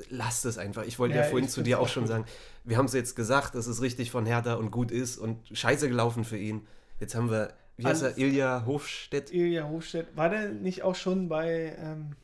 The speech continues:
Speaker 2: als Cleansea damals Petri ge-, geschossen hat hier, quasi
Speaker 1: So
Speaker 2: abgeschossen
Speaker 1: kur-,
Speaker 2: hat?
Speaker 1: nee, nee, da war ein anderer. Da war auch, äh, interimsmäßig ein anderer. Ich weiß nicht, wer, wer das war, ein anderer.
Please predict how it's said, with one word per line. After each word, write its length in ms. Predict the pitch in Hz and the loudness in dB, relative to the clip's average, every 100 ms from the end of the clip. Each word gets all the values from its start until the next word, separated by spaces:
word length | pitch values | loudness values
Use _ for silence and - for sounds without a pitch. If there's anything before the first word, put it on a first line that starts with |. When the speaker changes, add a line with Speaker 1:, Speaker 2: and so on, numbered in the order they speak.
| - - | -20 -16
Speaker 2:
als 220 | - - | -14 -12
Cleansea 440 | - 180 240 247 | -4 -2 -2 -4
damals 520 | 233 233 240 247 - - - - - - - _ _ - | -6 -6 -6 -8 -12 -20 -20 -20 -20 -20 -20 _ _ -12
Petri 360 | - 220 214 208 | -4 -4 -4 -6
ge-, 300 | - - 156 | -6 -8 -10
geschossen 600 | 185 180 190 190 185 190 | -8 -6 -4 -4 -4 -6
hat 140 | 190 | -6
hier, 300 | - 202 196 - | -8 -8 -8 -8
quasi 240 | 185 175 | -8 -6
Speaker 1:
So 80 | - | -8
Speaker 2:
abgeschossen 500 | - 117 113 175 - | -8 -6 -4 -4 -4
Speaker 1:
kur-, 100 | 98 | -2
Speaker 2:
hat? 40 | 135 | 2
Speaker 1:
nee, 140 | 165 | 4
nee, 140 | 170 | 4
da 160 | 143 123 | 2 0
war 80 | 123 | 0
ein 60 | 120 | 0
anderer. 400 | 127 117 104 107 | 0 0 0 0
Da 140 | 110 | 0
war 140 | 117 | 2
auch, 260 | 120 - - | 0 -2 -4
äh, 180 | 113 110 120 | 0 0 0
interimsmäßig 840 | 123 120 113 113 117 113 110 110 | -2 0 -2 -2 -2 -4 -4 -6
ein 60 | |
anderer. 380 | 101 113 107 104 | -6 -4 -4 -6
Ich 180 | 104 - | -8 -10
weiß 160 | 110 113 | -10 -8
nicht, 160 | 113 | -8
wer, 240 | 107 104 113 | -8 -8 -8
wer 80 | |
das 400 | 107 110 - - - - - - - | -6 -8 -10 -18 -20 -20 -20 -20 -16
war, 120 | 120 113 | -8 -4
ein 100 | 113 | -2
anderer. 340 | 113 101 | -2 -4